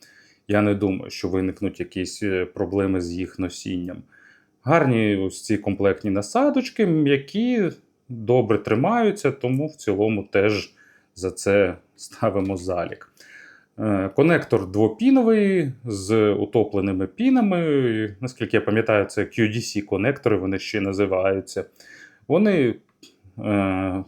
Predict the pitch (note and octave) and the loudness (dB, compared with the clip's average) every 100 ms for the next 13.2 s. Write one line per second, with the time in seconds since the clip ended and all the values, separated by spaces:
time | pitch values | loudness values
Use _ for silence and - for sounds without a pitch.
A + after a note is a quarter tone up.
0 | - G#2+ A#2+ F#2+ G2+ A#2 A#2+ B3 C#4 C4+ | 0 4 4 2 0 0 0 2 2 2
1 | B3 - D#3 C#3 C3+ A#2+ A#2+ A#2 - G#2 | 0 -8 -6 -2 0 0 0 0 2 2
2 | G#2 G#2 G#2+ - G2 G2+ G2+ G2 F#2+ G2 | 2 -4 -2 0 2 2 2 -2 -4 -4
3 | - G#2 G2+ - G2+ G2+ - D3+ G#3 B3 | -2 0 0 -4 -4 -4 -2 0 2 2
4 | C#3+ - - - - _ - G3 B3+ A#2+ | 0 -4 -20 -20 -20 _ -2 2 2 4
5 | A2 C3+ D3 B2+ G2 A#2 A#2 A2 G#2 G#2 | 4 4 2 0 2 4 4 2 2 2
6 | G2+ G2 F#2 G2+ G2+ G2 F2+ E2 - - | 2 0 -2 0 2 0 -2 -8 -10 -20
7 | _ - - _ B2+ D3+ A2+ D3 E3+ E3 | _ -20 -20 _ 2 2 4 2 2 0
8 | - - A#2+ A#2+ E3+ D3 A2 G#2+ A#2 C3 | -4 0 2 4 4 4 4 4 4 2
9 | B2 B2 - A#2 A#2 G2+ G2+ F#2 A2 A2 | 0 -2 -2 4 4 4 0 2 2 4
10 | G#2+ F2+ G2 G2+ G2+ G#2 F#2 A2+ G#2 G2 | 2 0 0 2 2 0 0 -2 -2 -4
11 | - - G2+ G2 F#2 _ - G2+ F#2+ F#2 | -6 -2 0 0 -4 _ -6 -2 -2 -4
12 | - A2 G#2 G2+ F#2+ F#2+ G#2 E3 F#3+ F3 | -2 2 4 2 0 -2 0 0 0 -2
13 | D#3+ | -4